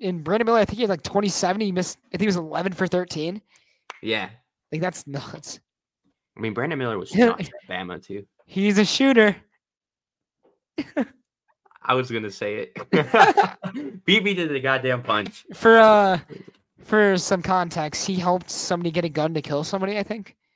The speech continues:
Speaker 2: Apparently, he was the person that delivered the murder weapon. I don't know if it's been proven true or not.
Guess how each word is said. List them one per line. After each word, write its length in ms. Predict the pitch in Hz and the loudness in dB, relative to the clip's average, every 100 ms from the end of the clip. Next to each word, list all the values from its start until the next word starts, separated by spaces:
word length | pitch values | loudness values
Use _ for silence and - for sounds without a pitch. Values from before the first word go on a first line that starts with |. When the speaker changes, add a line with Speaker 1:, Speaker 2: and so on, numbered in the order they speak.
| _ - | _ -20
Speaker 2:
Apparently, 580 | 131 - 185 202 190 185 | -20 -10 -8 -6 -8 -10
he 180 | 175 160 | -6 -6
was 160 | 160 | -6
the 60 | - | -12
person 440 | - 131 127 139 | -10 -10 -8 -8
that 160 | 123 98 | -8 -8
delivered 340 | 95 101 101 | -6 -4 -2
the 100 | 95 | -4
murder 300 | 98 110 104 | 0 0 0
weapon. 420 | 101 101 110 104 95 _ | -4 -6 -8 -14 -16 _
I 80 | 101 | -12
don't 300 | 95 127 127 | -4 -4 -4
know 180 | 107 101 | -8 -8
if 140 | 95 | -8
it's 160 | 90 - | -14 -14
been 220 | - 92 | -8 -8
proven 400 | - 101 95 87 | -8 -8 -6 -8
true 240 | - 92 90 | -8 -8 -6
or 100 | 87 | -6
not. 320 | 87 87 | -6 -8